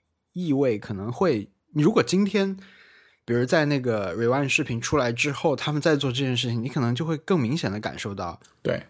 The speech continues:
Speaker 1: 就我们这种外围观众啊，你能更明显地感受到说，啊，为什么那些人这么火，然后大家，YouTube 为什么在一直给他们钱，
Speaker 2: 嗯哼。
Speaker 1: 然后他们到底是，是个什么东西，
Speaker 2: 嗯哼。
Speaker 1: 我们来研究一下什么的。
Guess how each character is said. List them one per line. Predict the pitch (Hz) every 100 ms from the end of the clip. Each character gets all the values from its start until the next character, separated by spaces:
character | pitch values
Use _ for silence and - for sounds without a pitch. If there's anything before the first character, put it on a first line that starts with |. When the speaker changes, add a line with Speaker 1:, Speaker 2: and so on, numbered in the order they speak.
| _
Speaker 1:
就 | - 143
我 |
们 | 110
这 | 151
种 | 147
外 | 120 165
围 | 107 104
观 | 113 113
众 | 117
啊， | 92
你 | 95 98
能 | 135 110
更 | 113 143
明 | 123
显 | 127
地 |
感 | 113 82
受 | 110
到 | 107
说， | 107
啊， | -
为 | 110
什 | 110
么 | 92
那 | 101
些 | 107
人 | 101
这 | 127
么 | 110
火， | - 98 78
然 | 98
后 | 101
大 | 104
家， | 104 - - -
YouTube | 117 117 110
为 | 107
什 | 104
么 | 95
在 | 107
一 | 104
直 | 98 92 - _
给 | 107
他 | 95
们 | 113
钱， | 117 101 92 131 - _ -
Speaker 2:
嗯 | 135
哼。 | 151 156
Speaker 1:
然 |
后 | 92
他 | 113
们 | 101
到 | 104
底 |
是， | 95 104 92 -
是 | 123
个 | 113
什 | 101
么 | 92
东 | 139
西， | 165 110 - -
Speaker 2:
嗯 | 123
哼。 | 120 113
Speaker 1:
我 | 101
们 | 98
来 | 92
研 | 98 92
究 | 101 98
一 |
下 | 92 87
什 | 85
么 | 73
的。 | -